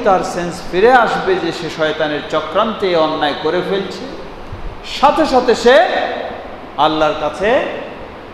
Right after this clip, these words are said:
আত্মসমর্পণ করবে, তওবা করবে, অনুতপ্ত হবে,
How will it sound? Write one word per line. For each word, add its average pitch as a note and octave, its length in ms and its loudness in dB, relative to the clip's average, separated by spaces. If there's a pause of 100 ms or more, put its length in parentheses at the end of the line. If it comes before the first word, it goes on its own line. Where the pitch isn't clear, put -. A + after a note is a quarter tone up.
(160)
আত্মসমর্পণ G3+ 840 -4 (140)
করবে, D3 360 -2 (100)
তওবা G#3 360 4
করবে, D#3 420 0
অনুতপ্ত A#3+ 680 0
হবে, A3 440 6